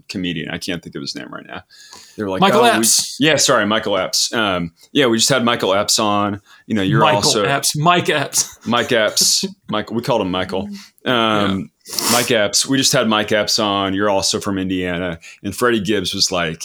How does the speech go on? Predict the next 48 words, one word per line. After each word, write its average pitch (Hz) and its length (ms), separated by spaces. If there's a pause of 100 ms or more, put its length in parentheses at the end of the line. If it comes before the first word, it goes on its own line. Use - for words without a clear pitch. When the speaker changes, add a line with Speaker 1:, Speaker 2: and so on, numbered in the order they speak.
(100)
Speaker 1:
"Am 82 240
I, 101 500 (640)
am 87 200
I 113 200
from 120 220
Indiana? 117 720 (680)
I'm 101 120
from 104 260
Gary." 87 600 (540)
Which - 220
anyone, 127 480
Speaker 2:
<laughs> - 540 (420)
Speaker 1:
you 151 80
know, 156 120
I 147 60
mean, 156 140 (220)
it, 160 80
it's - 160
a, 143 160 (120)
it's 143 140
a 156 60
really 143 260
big 127 160
difference, 101 540
right? 90 260
I - 720
think 76 100
it's - 140
fair 160 120
Speaker 2:
Yeah, 170 120 (140)
Speaker 1:
to 180 160
say. 165 60
Speaker 2:
I, 170 40
I 180 40
met 190 200
somebody 175 340
the 156 140
other 156 160
day 151 180
that 147 140
said 151 180
they 147 120
were 147 120
from 147 240
the 139 120
region. 131 640 (120)
Speaker 1:
Yeah, 101 520
yeah, 85 320